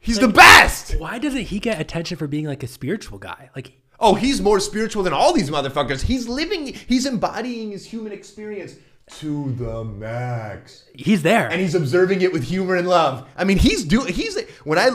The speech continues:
Speaker 1: I'm, people think I'm fucking crazy with, for this. When I look at Gary Vee, I see a Zen master.
Speaker 2: I agree.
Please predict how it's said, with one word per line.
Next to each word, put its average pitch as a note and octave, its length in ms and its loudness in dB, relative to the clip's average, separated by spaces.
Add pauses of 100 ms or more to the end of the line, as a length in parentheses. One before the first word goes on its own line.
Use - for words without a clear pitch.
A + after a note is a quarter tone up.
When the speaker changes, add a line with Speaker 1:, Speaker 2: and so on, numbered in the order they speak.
Speaker 1:
I'm, F3 560 -2
people G3 240 -6
think G#3+ 160 -4
I'm F3+ 80 -4
fucking D3+ 280 0
crazy F3 360 -4
with, G#2+ 180 -14
for G#2+ 120 -12
this. D#2 240 -10 (320)
When B2 100 -8
I D#3+ 60 -4
look G3 180 -6
at C#3 80 -14
Gary C3 180 -10
Vee, G#2+ 220 -10
I G#2+ 80 -10
see A#2 220 -14
a E2 80 -16
Zen E2+ 280 -14
master. F2 540 -20 (2250)
Speaker 2:
I F#3+ 140 6
agree. F#3 560 4